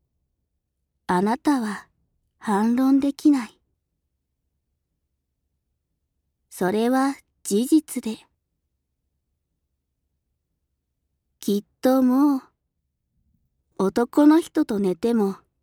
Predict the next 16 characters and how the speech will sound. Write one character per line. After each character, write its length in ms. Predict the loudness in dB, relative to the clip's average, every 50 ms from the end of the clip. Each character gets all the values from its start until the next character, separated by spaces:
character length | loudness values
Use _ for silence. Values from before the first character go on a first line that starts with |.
| _ _ _ _ _ _ _ _ _ _ _ _ _
絶 280 | 0 0 0 0 -2 -6 _
頂 260 | 0 2 4 4 2
す 160 | 2 0 0
る 140 | 0 0 0
こ 160 | 0 -2 0
と 140 | 0 0 0
が 100 | 0 0
で 160 | -2 -2 -6
き 200 | -4 -2 2 4
な 120 | 4 4 4
い 80 | 2
と 160 | 0 -2 -2
い 180 | -2 0 0 0 0
う 80 | 0 -2
の 120 | -4 -4 -4
が、 280 | -2 -2 -4 -6 -8